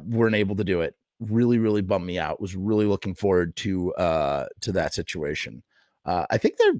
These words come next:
doing sparkling water now, which is really cool too. Um,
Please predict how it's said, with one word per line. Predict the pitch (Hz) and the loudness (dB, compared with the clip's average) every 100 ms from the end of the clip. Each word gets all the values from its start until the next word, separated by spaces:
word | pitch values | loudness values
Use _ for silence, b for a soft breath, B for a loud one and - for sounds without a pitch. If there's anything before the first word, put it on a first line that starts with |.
| - | 2
doing | 151 147 | 2 2
sparkling | 117 - - 117 143 165 131 107 90 | 0 -4 0 0 2 2 2 0 0
water | 87 131 113 | 2 4 2
now, | 82 65 | 0 -4
which | 53 - | -6 -6
is | 98 101 | -6 0
really | 101 95 | 0 0
cool | 101 87 | -2 -2
too. | - 98 80 - _ _ _ _ _ _ _ _ _ - - - | 2 2 2 -2 _ _ _ _ _ _ _ _ _ -20 -10 0
Um, | 110 117 113 95 85 | 4 6 4 2 -2